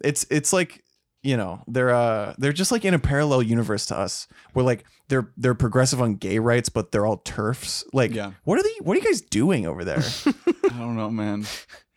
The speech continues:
Speaker 2: They, they, they do some good baking, though. I'll tell you that much.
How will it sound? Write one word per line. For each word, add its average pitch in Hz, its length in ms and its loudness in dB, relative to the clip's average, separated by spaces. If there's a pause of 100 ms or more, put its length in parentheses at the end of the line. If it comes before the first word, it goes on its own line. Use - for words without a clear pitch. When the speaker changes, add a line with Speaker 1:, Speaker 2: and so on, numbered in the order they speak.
(340)
Speaker 2:
They, 120 220 2
they, 123 280 2
they 135 360 2
do 135 380 -2
some 175 280 0
good 170 320 0
baking, 156 440 0
though. 90 400 -4
I'll 123 120 0
tell 143 220 2
you 135 120 2
that 127 220 2
much. 104 400 -6